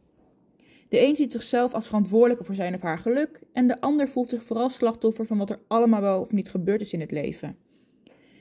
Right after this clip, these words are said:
Iemand pushen om naar zichzelf te kijken werkt alleen maar averechts. Iemand laten zien wat dingen bij jou doen en hoe jij je leven kan veranderen, kan dan weer wel motiverend werken.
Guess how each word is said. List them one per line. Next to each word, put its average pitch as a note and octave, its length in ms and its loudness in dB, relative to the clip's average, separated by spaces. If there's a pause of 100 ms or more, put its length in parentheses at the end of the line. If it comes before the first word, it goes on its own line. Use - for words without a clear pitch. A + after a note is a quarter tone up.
(640)
Iemand C#4+ 460 2
pushen C#4 600 2 (400)
om A3 80 0
naar A3+ 100 2
zichzelf A#3 420 0
te A#3+ 100 -6
kijken G3+ 600 -2
werkt F#3+ 280 -4
alleen F#3+ 380 0
maar F#3+ 300 0
averechts. F3 1000 -10 (720)
Iemand C4 340 4
laten G#3+ 300 0
zien A3 540 2
wat F3 240 -6
dingen G#3 240 2
bij F3+ 140 4
jou G3 380 2
doen G3 200 -2
en G#3 100 2
hoe F#3 160 0
jij F3 260 -2
je A#3+ 80 2
leven G#3+ 280 2
kan F#3+ 220 -2
veranderen, F#3 540 -2
kan G#3 160 -2
dan A3+ 140 2
weer B3 180 2
wel E4+ 180 2
motiverend E3 560 2
werken. D3 480 -6